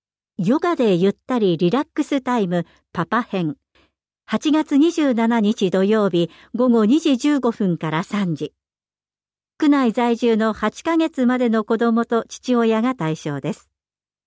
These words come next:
定員は先着順で七組。申し込み開始日は七月二十七日水曜日、寿子ども家庭支援センターのびのび広場へ。電話三八四一の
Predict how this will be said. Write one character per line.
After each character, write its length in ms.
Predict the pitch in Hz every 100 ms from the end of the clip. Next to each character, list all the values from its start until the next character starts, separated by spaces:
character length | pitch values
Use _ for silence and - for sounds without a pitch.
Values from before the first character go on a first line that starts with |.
| _ _
定 180 | 240 247
員 240 | 240 233
は 140 | 226 233
先 220 | 277 262
着 260 | 254 254
順 240 | 233 226 208
で 140 | 196
七 260 | 170 170 190
組。 320 | 175 151 - _ _ _ _ 226
申 180 | 302
し 120 | 339 -
込 100 | 330
み 160 | 320
開 200 | 311 302
始 160 | 285 285
日 140 | 247
は 160 | 185 190 - _
七 280 | - - 294
月 300 | 277 285 277
二 160 | 254 320
十 260 | 277 233
七 260 | 190 202 208
日 320 | 185 185 170
水 320 | - 196 190
曜 220 | 180 175 170
日、 240 | 160 156 _ _ _ _
寿 580 | - 220 330 302 285 226
子 140 | - 226
ど 120 | 311
も 140 | 330
家 160 | 320 285
庭 160 | 277 277
支 200 | - 262
援 180 | 247 247
セ 200 | 254 226
ン 100 | 185
タ 260 | 170 151
ー 60 | 143
の 160 | 170 190
び 120 | 294
の 120 | 285
び 140 | 277
広 300 | 262 240 196
場 140 | 151 143
へ。 140 | 135 _ _ _ _ _ -
電 260 | 185 175
話 160 | 165 165 - -
三 280 | - 262 262
八 320 | 262 262 202
四 300 | 233 240 233
一 180 | 233 202
の 180 | 202